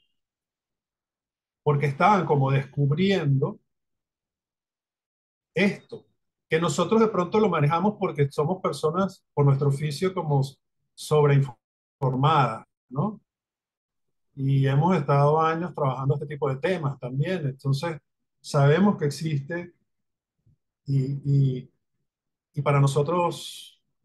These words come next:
bueno, sí, siempre es sorpresa, y etcétera, pero no es un descubrimiento, sabemos que eso está ahí. Para mucha gente todavía, a pesar de los esfuerzos que hacen los medios, a pesar de los esfuerzos que hacen,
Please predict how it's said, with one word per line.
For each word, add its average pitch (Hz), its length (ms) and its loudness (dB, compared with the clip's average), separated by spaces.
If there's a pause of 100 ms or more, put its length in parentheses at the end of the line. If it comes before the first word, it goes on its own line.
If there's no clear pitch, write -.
(440)
bueno, 143 200 -6
sí, 151 180 -8
siempre 139 360 -2
es 139 40 -2
sorpresa, 143 540 -2
y 123 120 -8
etcétera, - 460 -6
pero 131 160 -2
no 151 160 4
es 202 60 4
un 220 160 4
descubrimiento, 143 640 0
sabemos 135 460 -2
que 160 80 0
eso 147 220 -2
está 143 180 -4
ahí. 139 200 -2 (600)
Para 131 180 -2
mucha 156 300 2
gente 208 260 4
todavía, 175 840 2 (640)
a - 140 -10
pesar 147 360 2
de 190 120 2
los 185 160 2
esfuerzos 156 500 0
que 127 80 -6
hacen 135 300 -6
los 151 180 0
medios, 170 400 -4
a - 20 -20
pesar - 260 -12
de 143 100 -4
los 160 280 -4
esfuerzos 139 400 -4
que 139 100 -2
hacen, 139 440 -6